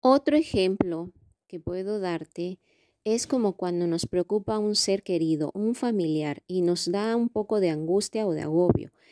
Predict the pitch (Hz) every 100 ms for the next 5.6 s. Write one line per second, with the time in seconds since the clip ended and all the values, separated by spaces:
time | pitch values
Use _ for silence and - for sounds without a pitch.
0 | - - _ - 220 269 - 320 277 190
1 | 170 - 220 - 202 226 - 196 180 233
2 | 180 180 - 175 175 196 - _ _ _
3 | _ _ 247 262 262 - 220 226 - _
4 | _ _ _ _ - 214 - 196 - -
5 | 254 247 233 214 214 214